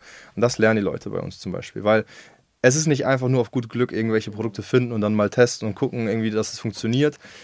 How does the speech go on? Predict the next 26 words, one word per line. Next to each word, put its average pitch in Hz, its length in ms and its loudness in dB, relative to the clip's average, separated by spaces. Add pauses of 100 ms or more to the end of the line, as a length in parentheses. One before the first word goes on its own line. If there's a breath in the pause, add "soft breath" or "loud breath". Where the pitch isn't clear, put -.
(160 loud breath)
weil 110 100 -4
das 120 180 0
denken 110 240 2
viele 104 240 -2
da 98 80 0
draußen 92 280 -4
tatsächlich. 101 460 -16
Aber 104 320 4 (560)
es 113 120 -2
ist 107 120 -2
viel 131 280 2
mehr 117 200 4
der 104 120 2
Marketing-Skill, 101 760 -4
wie 101 60 -2
man 98 160 0
das 90 140 -6
Ganze - 340 -10 (240)
richtig - 240 -10
vermarktet. - 400 -10 (600)
Gleichzeitig, 139 480 6
was 127 100 0
auch 147 220 6
sehr 127 120 4
viele 127 280 2
denken, 131 560 0